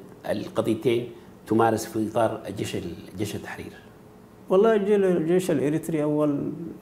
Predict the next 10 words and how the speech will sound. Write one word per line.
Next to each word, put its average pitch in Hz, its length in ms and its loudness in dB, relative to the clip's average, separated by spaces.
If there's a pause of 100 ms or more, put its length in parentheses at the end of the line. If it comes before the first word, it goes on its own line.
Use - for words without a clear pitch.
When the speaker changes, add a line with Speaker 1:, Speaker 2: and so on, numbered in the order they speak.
Speaker 2:
طبعا 127 480 0 (720)
صحيح - 480 0
يعني 117 260 -2 (680)
الناس 127 300 -6
تأمل 165 280 4
بالديمقراطية، 117 920 0 (840)
لكن 151 540 4
ال-، - 360 -4 (300)
المركزية 131 1080 0 (340)
تختلف. - 580 4